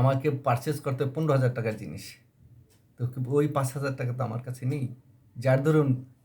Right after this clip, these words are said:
ওই আয়ের সাথে আমার এই সঙ্গতিটা হচ্ছে না, যার দরুন বাজার অস্থিতিশীল আমরা মনে করি। কিন্তু এটার জন্য বিগত সরকারে যে লুটপাট হয়েছে, এটি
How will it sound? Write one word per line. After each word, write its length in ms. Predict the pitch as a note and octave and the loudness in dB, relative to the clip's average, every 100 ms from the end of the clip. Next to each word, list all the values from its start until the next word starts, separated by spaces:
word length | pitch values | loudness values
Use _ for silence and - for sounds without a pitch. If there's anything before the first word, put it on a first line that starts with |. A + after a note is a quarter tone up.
| _ - | _ -6
ওই 140 | A2+ A2 - | -4 -4 0
আয়ের 260 | B2 D3+ D3+ | 2 2 2
সাথে 180 | C#3+ C3 | -2 0
আমার 220 | A2 A2+ - - | 0 -2 -6 -10
এই 120 | G#2+ - | -12 -10
সঙ্গতিটা 520 | G#2+ G#2 - - B2+ B2 _ _ _ - | -12 -12 -14 -6 -6 -6 _ _ _ -10
হচ্ছে 280 | C#3+ - A2+ | -10 -6 -6
না, 100 | - - _ _ _ _ _ _ _ - | -8 -16 _ _ _ _ _ _ _ -6
যার 200 | A2+ A#2+ | 2 6
দরুন 240 | C3+ D#3+ D#3 | 6 6 4
বাজার 300 | B2+ C3 C3+ | 4 6 6
অস্থিতিশীল 680 | A#2+ - - B2 B2+ B2+ A#2+ A2+ | 4 0 -8 -6 -6 -4 -4 -4
আমরা 240 | A2+ A2+ A2+ | -8 -4 -2
মনে 240 | A#2 A2+ | 0 -2
করি। 220 | A2+ C3 D#3 _ _ _ - | -4 -8 -10 _ _ _ -16
কিন্তু 180 | F3 F#3 | -8 -6
এটার 380 | B2+ C#3+ G3 G3 | -2 0 2 2
জন্য 220 | F#3 B2+ B2+ B2+ | 2 2 2 0
বিগত 380 | B2 B2 B2 C#3 C3 - - - - | 2 4 4 2 0 -4 -16 -12 -4
সরকারে 400 | A2+ - A2 G2+ G2 | -2 0 -2 -2 -6
যে 80 | G2 | -6
লুটপাট 640 | G2 B2 C3+ B2+ - A#2 A#2 | -2 0 2 0 0 -2 -2
হয়েছে, 300 | A2+ G#2 - D#3 - _ _ _ - | -8 -10 -12 -16 -16 _ _ _ -8
এটি 220 | B2+ B2+ | -6 -2